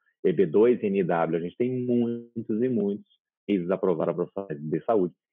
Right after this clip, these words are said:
E B três, ou seja, já existe uma, um vasto caminho para profissionais da área da saúde. Se a gente somar os quarenta mil que já existem, é, no E B um, mais quarenta mil do E B dois, mais quarenta mil do E B três,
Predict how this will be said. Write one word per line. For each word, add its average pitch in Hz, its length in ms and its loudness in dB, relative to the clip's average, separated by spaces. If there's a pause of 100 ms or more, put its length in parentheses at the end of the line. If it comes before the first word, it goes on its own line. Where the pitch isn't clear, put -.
(140)
E 101 100 4
B 110 140 0
três, 95 300 2
ou 95 80 -4
seja, 85 240 -2
já 104 120 2
existe 120 360 -2
uma, 123 200 -2 (140)
um 95 140 -4
vasto 95 400 -2
caminho 120 340 -2
para 120 180 0
profissionais 107 440 -4
da 117 80 2
área 113 100 2
da 110 240 0
saúde. 127 320 0 (420)
Se - 60 -2
a 92 60 4
gente 107 180 -4
somar 92 420 0 (360)
os 90 100 -4
quarenta 101 340 0
mil 98 140 0
que 92 200 0
já 117 300 0
existem, 92 560 -2 (640)
é, 85 600 0
no 98 200 2
E 104 40 6
B 101 120 4
um, 87 160 -4
mais 87 200 -4
quarenta 98 280 -2
mil 92 140 0
do 95 80 2
E - 20 4
B 92 120 2
dois, 78 280 -6 (500)
mais 92 200 -2
quarenta 90 400 -2
mil 82 180 -4
do 98 160 4
E 95 80 4
B 82 140 -2
três, 107 320 2